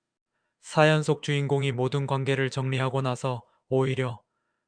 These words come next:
평화를 찾은 것처럼 때로는 비워내는 것이 채우는 것보다 중요합니다. 고독은 외로움이 아닙니다. 고독은 나를 찾아가는 여정이고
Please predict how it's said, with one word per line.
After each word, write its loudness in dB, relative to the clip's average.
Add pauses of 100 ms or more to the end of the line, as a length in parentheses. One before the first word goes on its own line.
(120)
평화를 2
찾은 -4
것처럼 -4
때로는 2
비워내는 -2
것이 -6
채우는 0
것보다 -2
중요합니다. -6 (460)
고독은 8
외로움이 6
아닙니다. -2 (560)
고독은 4
나를 2
찾아가는 2
여정이고 -2